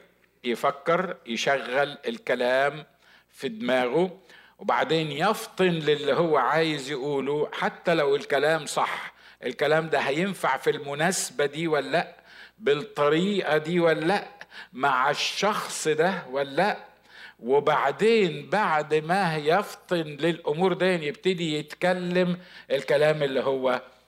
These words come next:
عايز يقوله. عشان كده الكتاب بيقول هنا: "ليكن كلامكم كل حين بنعمة مصلحا بإيه؟ بملح." في كلام عادم، مش كده؟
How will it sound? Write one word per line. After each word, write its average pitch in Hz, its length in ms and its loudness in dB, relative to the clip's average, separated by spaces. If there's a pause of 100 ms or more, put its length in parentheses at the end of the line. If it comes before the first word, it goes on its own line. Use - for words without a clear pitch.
(120)
عايز 110 420 0
يقوله. 110 200 -6
عشان 131 160 -4
كده 160 160 0
الكتاب 151 360 0
بيقول 135 280 -6
هنا: 143 280 0 (300)
"ليكن 131 400 0
كلامكم 139 560 0
كل 135 280 0
حين 120 380 -6
بنعمة 147 520 -2 (260)
مصلحا 127 520 -2
بإيه؟ 120 560 -2 (380)
بملح." 120 640 0 (600)
في 147 140 -10
كلام 147 340 -2
عادم، 120 500 0
مش 101 220 -8
كده؟ 175 240 -2